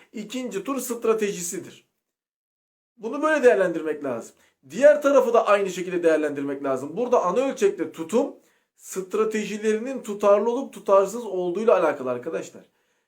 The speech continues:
Yani burada şahıslara geçmişte şunu söylemiştin, geçmişte tweet atmıştın, zart oldu, zurt oldu, şimdi niye böyle bir şey yaptın deyip ona yüklenmektense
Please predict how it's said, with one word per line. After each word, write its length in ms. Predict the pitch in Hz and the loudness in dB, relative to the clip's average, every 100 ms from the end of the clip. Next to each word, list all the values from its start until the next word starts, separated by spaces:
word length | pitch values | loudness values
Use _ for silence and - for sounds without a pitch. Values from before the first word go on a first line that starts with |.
| - | -10
Yani 220 | 160 175 | -6 0
burada 220 | 196 208 | 2 2
şahıslara 880 | 196 170 165 180 - 196 202 208 208 - - | 2 2 2 2 2 4 6 4 0 -16 -4
geçmişte 580 | 226 240 247 254 269 247 | 0 0 -2 -6 -6 -6
şunu 220 | 247 277 | -4 -4
söylemiştin, 640 | 262 262 247 240 240 208 | -4 -4 -4 -6 -6 -6
geçmişte 460 | 226 226 254 214 247 | -4 -6 -8 -8 -8
tweet 300 | 226 269 262 | -6 -4 2
atmıştın, 500 | 247 233 214 226 196 | 2 0 -10 -10 -2
zart 320 | 208 262 262 | 2 2 0
oldu, 220 | 233 208 | -6 -8
zurt 300 | 196 269 269 | -8 -8 -2
oldu, 400 | 233 220 185 180 - - | -2 0 -2 -4 -10 -16
şimdi 320 | - 262 269 | -10 -8 -6
niye 180 | 269 277 | -2 0
böyle 200 | 277 262 | 0 -2
bir 40 | 220 | -2
şey 140 | 240 | 4
yaptın 360 | 240 233 220 214 | 4 4 -4 -2
deyip 200 | 226 202 | -4 -2
ona 160 | 208 | -4
yüklenmektense 1120 | 196 196 196 202 190 185 175 247 294 - 208 | -4 -4 -6 -6 -4 -6 -2 -2 0 0 -4